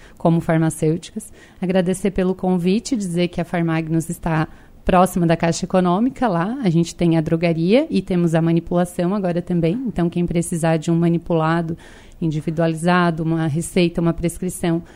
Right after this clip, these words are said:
que precisar manipular, pode nos procurar, que estamos à disposição.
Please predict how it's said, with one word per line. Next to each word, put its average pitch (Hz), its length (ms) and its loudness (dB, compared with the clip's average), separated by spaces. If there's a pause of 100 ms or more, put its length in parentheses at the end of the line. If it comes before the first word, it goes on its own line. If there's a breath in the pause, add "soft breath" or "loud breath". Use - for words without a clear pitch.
(180 loud breath)
que - 120 -6
precisar 190 520 0
manipular, 190 520 2
pode 180 300 0
nos 190 160 -2
procurar, 180 540 -2
que - 180 -8
estamos 175 460 2
à 170 80 0
disposição. 170 600 -4